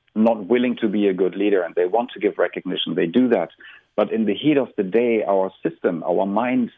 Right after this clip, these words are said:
how our mind works, how our system, our model of success is set up, it's just we go back to this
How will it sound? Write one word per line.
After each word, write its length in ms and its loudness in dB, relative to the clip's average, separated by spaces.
how 120 2
our 180 0
mind 340 -2
works, 260 2
how 160 0
our 240 -2
system, 460 -2
our 120 0
model 260 0
of 160 -8
success 440 -4
is 80 -10
set 140 0
up, 240 -2
it's 160 -2
just 220 0
we 160 0
go 160 2
back 300 -2
to 80 -6
this 140 -2